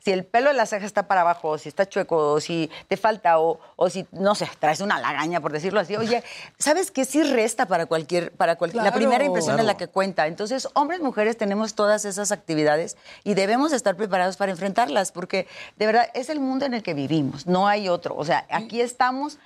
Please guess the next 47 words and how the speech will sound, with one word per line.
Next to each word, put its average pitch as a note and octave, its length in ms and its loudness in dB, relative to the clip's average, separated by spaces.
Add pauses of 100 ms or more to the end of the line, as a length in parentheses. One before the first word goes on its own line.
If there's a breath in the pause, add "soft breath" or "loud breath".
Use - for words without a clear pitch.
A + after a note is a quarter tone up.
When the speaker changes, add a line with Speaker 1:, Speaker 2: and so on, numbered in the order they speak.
(140 loud breath)
Speaker 1:
y G3 100 -8
tenemos F#3+ 340 -4
que G#3+ 80 0
adaptarnos F#3+ 460 0
a F#3 100 -2
que - 240 -4
hay F3 280 0 (260)
mucha A3+ 420 0
importancia F#3 420 -2
en F3+ 100 -4
cómo D3+ 220 -2
te D3+ 120 -2
ven, D#3+ 180 0
te E3 140 -4
tratan. C#3+ 380 -2
Entonces, D#3 420 -4 (260 soft breath)
yo C4+ 80 0
estoy E4+ 160 0
muy D4 120 2
de C#4+ 80 2
acuerdo A3+ 260 2
en G#3 80 -2
el G#3 120 -2
Botox. A#3 380 -4
Lo D#3+ 80 -4
que F3+ 100 -2
pasa F#3 200 -2
es G#3 60 -10
que A3 80 -6
también G#3 300 -2
volvemos D#3+ 360 -4
al F3+ 100 -2
tema, G#3 260 -2 (340 loud breath)
en F#3+ 180 0
manos E3+ 300 -2
profesionales, B3 720 -2
porque E3+ 140 0
Speaker 3:
Claro. F3 140 4
Speaker 1:
también, F#3 380 -2 (220 loud breath)
si F3 140 -4
te E3+ 120 2
van E3+ 160 4
a G#3 100 4
dejar G3+ 180 2
así G3 240 0
como F#3 260 0
que, D#3 400 4